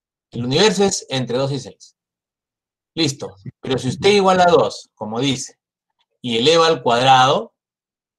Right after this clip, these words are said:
el cuadrado del primero más el cuadrado del segundo es simplemente cuatro, más dos veces el primero por el segundo igual a cuatro.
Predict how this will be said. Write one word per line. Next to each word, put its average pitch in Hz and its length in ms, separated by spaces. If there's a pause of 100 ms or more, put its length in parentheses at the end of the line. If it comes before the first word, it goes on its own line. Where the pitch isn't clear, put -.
(140)
el 110 220
cuadrado 127 600
del 135 160
primero 143 560
más 135 200
el 113 140
cuadrado 110 300
del 127 120
segundo 139 580
es 120 140
simplemente 123 720
cuatro, 156 540 (420)
más 117 160
dos 127 140
veces 139 200
el 139 100
primero 127 400
por 139 140
el 143 120
segundo 156 520
igual 113 300
a - 80
cuatro. 214 340